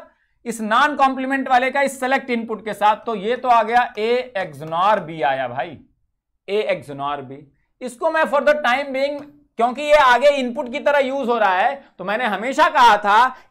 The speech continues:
इंटरमीडिएट आउटपुट्स को एक सिंगल टर्म मान लिया करो, इसको मैं डी मान लेता हूं, कोई दिक्कत है नहीं। यहां से देखो ध्यान से क्या गया, ये डी बार गया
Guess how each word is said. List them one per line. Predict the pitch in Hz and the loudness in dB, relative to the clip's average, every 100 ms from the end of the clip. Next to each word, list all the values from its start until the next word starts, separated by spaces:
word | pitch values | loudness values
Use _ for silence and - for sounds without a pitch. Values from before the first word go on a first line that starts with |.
| - | -6
इंटरमीडिएट | 233 262 330 330 294 262 269 262 | -6 2 2 2 -2 0 0 2
आउटपुट्स | 240 226 220 180 - | 2 0 -8 -10 -2
को | 240 277 | 0 2
एक | 262 254 | 0 -4
सिंगल | 302 311 330 320 | -8 0 0 2
टर्म | 320 269 247 | 2 0 2
मान | 233 226 | -2 -2
लिया | 214 214 | 0 0
करो, | 208 233 | 0 0
इसको | 262 - 277 | -2 -4 -6
मैं | 277 240 | -4 -2
डी | 233 226 | -2 0
मान | 202 175 | 0 -2
लेता | 156 - | -6 -6
हूं, | 139 147 | -6 -6
कोई | 202 | -8
दिक्कत | 196 196 254 240 | -8 -8 -6 -4
है | 226 170 | -6 -6
नहीं। | 151 180 _ _ _ - | -12 -16 _ _ _ -6
यहां | 165 202 285 | -2 2 2
से | 277 | 4
देखो | 285 277 285 | 4 6 4
ध्यान | 233 254 | 4 0
से | 247 | -2
क्या | 247 247 | 0 2
गया, | 240 254 | 2 2
ये | 247 247 | 4 2
डी | 185 214 | 0 -2
बार | 220 233 | 2 2
गया | 220 226 | 2 -2